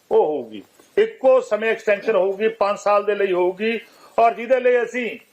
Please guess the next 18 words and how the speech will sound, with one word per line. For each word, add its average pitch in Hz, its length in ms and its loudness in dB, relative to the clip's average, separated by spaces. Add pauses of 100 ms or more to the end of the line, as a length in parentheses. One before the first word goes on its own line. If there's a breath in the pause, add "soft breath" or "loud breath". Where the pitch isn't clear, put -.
(340)
ਪ੍ਰਤੀ 226 380 -2
ਏਕੜ 233 440 2
ਐਕਸਟੈਂਸ਼ਨ 226 560 -2
ਜਿਹੜੀ 226 220 0
ਫੀਸ 214 400 -2
ਆ 170 280 0 (380)
ਉਹ 214 120 4
ਪੱਚੀ 214 400 -2
ਹਜ਼ਾਰ 214 320 2
ਰੱਖੀ 220 320 -6
ਆ 226 220 0 (640)
ਔਰ 226 260 4
ਪੱਚੀ 262 480 -2
ਏਕੜ 269 340 2
ਦੀ 240 160 -8
ਹੀ 226 120 -4
ਜਿਹੜੀ 196 280 0
ਆ 208 180 0